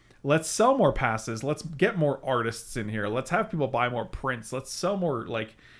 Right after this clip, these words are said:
like, more booths at events." Like, it all makes sense from a business standpoint. Instead of, like, just having it as, like, "Hey, here's, here's the Pro Tour that you can never buy any cards for and, and win money at," you know? Like,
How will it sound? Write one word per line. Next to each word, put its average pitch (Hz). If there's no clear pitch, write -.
like, 135
more 156
booths 156
at 120
events." 104
Like, 143
it 151
all 175
makes 196
sense 233
from 120
a -
business 139
standpoint. 139
Instead 175
of, 180
like, 175
just 170
having 147
it 151
as, 143
like, 123
"Hey, 113
here's, 151
here's 160
the 147
Pro 147
Tour 110
that 113
you 131
can 110
never 143
buy 139
any 139
cards 147
for 113
and, 123
and 120
win 127
money 120
at," 107
you 139
know? 127
Like, 120